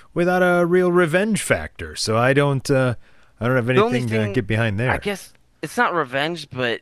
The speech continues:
Speaker 2: yeah, there's something about a redemption Baker Mayfield coming in and making it happen.
Speaker 1: Yeah, with him and Mike Evans as pending free agents, and I mean, what's Tampa gotta do there? You gotta sign the fucking guy, right? You,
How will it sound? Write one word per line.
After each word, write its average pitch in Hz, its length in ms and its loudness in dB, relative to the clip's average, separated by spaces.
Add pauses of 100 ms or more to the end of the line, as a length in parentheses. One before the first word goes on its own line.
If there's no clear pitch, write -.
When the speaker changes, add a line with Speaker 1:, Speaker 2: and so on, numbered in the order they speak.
Speaker 2:
yeah, 135 280 0
there's 113 200 -8
something 135 260 -4
about 123 240 -2
a 113 80 -4
redemption 110 840 -8 (920)
Baker 123 400 -4
Mayfield 113 580 -6
coming 107 300 -6
in 104 160 -4
and 95 240 -10
making 104 340 -6
it 95 100 -6
happen. 95 520 -6 (340)
Speaker 1:
Yeah, 95 240 -2
with 80 160 -8
him 120 440 0
and 98 140 -4
Mike 110 280 0
Evans 110 440 -2
as 101 160 -2
pending 113 480 -2
free 113 280 2
agents, 127 680 0
and 101 360 -2 (540)
I 92 60 -8
mean, 107 100 -2
what's 113 180 0
Tampa 131 360 2
gotta 123 220 2
do 143 280 2
there? 92 220 0
You 87 180 -8
gotta 139 240 2
sign 170 400 0
the 165 80 0
fucking 87 380 -6
guy, 82 240 -6
right? 131 340 2
You, 120 320 -2